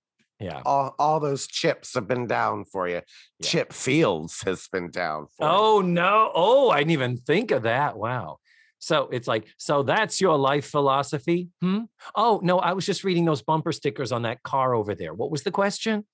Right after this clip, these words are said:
Speaker 2: Ugh.
Speaker 1: Anyway, um, and then Kim does get dunked once again by William Devane.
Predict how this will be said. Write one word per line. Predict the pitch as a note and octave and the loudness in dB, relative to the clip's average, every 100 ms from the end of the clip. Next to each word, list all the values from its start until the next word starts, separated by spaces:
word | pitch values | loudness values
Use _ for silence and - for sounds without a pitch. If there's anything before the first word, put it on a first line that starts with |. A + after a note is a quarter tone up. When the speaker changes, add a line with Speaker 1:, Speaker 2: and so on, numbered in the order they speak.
| _ _ _ _ - | _ _ _ _ -12
Speaker 2:
Ugh. | A#2+ F2+ - - - - - - _ _ _ _ - _ _ _ | -8 -8 -12 -16 -18 -20 -20 -20 _ _ _ _ -20 _ _ _
Speaker 1:
Anyway, | D3 C3 F#2 A#1+ A#1 - _ _ _ _ - | -2 -2 -2 -8 -12 -16 _ _ _ _ -2
um, | A#2+ A#2 A2+ A2+ A2+ _ C#3+ | 2 2 0 -4 -8 _ 0
and | D3+ | 0
then | C#3+ | 0
Kim | D#3 D3+ | 0 0
does | C#3 B2+ | 2 2
get | C3 C3 | 0 -2
dunked | B2 A#2+ A#2 | -2 -2 -4
once | C#3 A2+ D#3+ - | -4 -2 -2 -2
again | C#3+ A#2 A2+ A#2 | -2 0 -2 -4
by | A2+ G#2+ G#2 G#2 A2 | -2 -2 0 -2 -4
William | B2 A2+ A2 G#2 G2 | -2 0 0 0 -2
Devane. | G2+ A#2+ B2 B2 A#2+ | -2 -2 -2 -2 -4